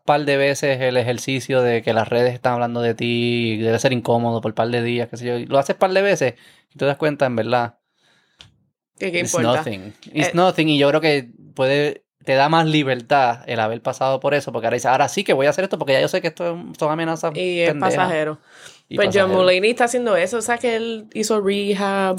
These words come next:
Speaker 1: Hizo rehab, sí, sí.
Speaker 2: Se divorció de la esposa.
Speaker 1: Está con la, la de Aaron
Speaker 2: Preñó,
Speaker 1: Rodgers.
Speaker 2: preñó a Olivia Munn.
Speaker 1: Ah, la pre-, no
Speaker 2: And
Speaker 1: sabía
Speaker 2: she's
Speaker 1: eso.
Speaker 2: fully pregnant.
Speaker 1: ¿Sí?
Speaker 2: Sí.
Speaker 1: Como que, que, que sí, I have pregnancies.
Speaker 2: Eh, bueno, lo que digo es que no es como que tiene cuatro semanas.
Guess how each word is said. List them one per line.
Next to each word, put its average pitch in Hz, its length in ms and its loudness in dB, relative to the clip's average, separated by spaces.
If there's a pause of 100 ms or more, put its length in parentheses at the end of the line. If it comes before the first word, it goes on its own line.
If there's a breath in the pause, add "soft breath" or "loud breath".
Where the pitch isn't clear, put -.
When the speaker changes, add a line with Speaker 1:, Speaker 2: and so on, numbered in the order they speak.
Speaker 1:
Hizo 107 180 -2
rehab, 107 260 -4
sí, 113 180 -8
sí. - 140 -16 (560)
Speaker 2:
Se 185 140 -2
divorció 160 300 0
de 165 60 -2
la 180 60 0
esposa. 165 680 -4 (340)
Speaker 1:
Está 110 180 -2
con 131 360 0
la, 123 520 2
la 117 140 -4
de - 140 4
Aaron - 160 4
Speaker 2:
Preñó, 170 120 4 (100)
Speaker 1:
Rodgers. 180 400 0
Speaker 2:
preñó 170 460 -2
a 175 120 -4
Olivia 175 320 -4
Munn. 156 440 -8 (100)
Speaker 1:
Ah, - 100 -2
la 151 120 4
pre-, 117 180 -10
no 117 140 -6
Speaker 2:
And - 80 -2
Speaker 1:
sabía 113 240 2
Speaker 2:
she's 135 100 2
Speaker 1:
eso. 156 100 0
Speaker 2:
fully 175 200 0
pregnant. 143 500 -8 (440)
Speaker 1:
¿Sí? 208 500 0
Speaker 2:
Sí. - 220 -2
Speaker 1:
Como 123 200 2
que, 117 120 2 (160)
que, 127 160 2
que 120 160 0
sí, 127 160 -4
I - 220 2
have 151 220 -2
pregnancies. 131 640 -4
Speaker 2:
Eh, 175 400 2
bueno, 185 280 2
lo 180 120 2
que 165 80 0
digo 165 180 2
es 190 60 0
que 196 140 -4
no 175 140 -2
es 170 120 -4
como 180 200 -8
que 175 140 -4
tiene 175 220 -6
cuatro 156 280 -4
semanas. 139 420 -8